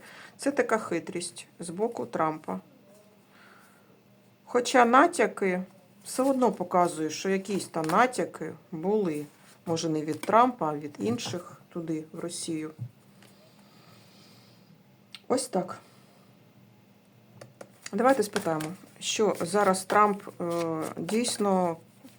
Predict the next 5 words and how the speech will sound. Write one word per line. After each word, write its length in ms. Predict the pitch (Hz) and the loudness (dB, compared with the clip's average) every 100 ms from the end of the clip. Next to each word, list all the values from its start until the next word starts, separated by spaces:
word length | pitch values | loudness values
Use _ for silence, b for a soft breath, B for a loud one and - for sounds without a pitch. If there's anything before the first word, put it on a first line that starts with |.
| - | -12
м, 300 | 151 156 160 | -10 -8 -10
кидає 460 | - 190 196 214 208 | -4 2 4 6 6
Україну 500 | 190 190 196 220 202 | 4 2 2 4 4
на 120 | 185 | 2
призволяще? 800 | 190 196 196 208 240 254 - | 2 0 0 0 0 -2 -6